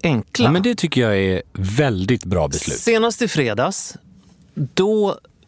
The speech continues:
Speaker 1: blev det till och med tre enkla.
Speaker 2: Härligt.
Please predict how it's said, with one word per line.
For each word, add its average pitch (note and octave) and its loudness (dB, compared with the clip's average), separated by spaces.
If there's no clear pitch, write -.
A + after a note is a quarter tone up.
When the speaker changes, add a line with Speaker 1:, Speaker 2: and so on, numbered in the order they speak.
Speaker 1:
blev C#3 0
det C3+ 0
till B2+ 0
och A#2+ 0
med G#2+ -2
tre A#3+ 0
enkla. - -4
Speaker 2:
Härligt. D#2+ -2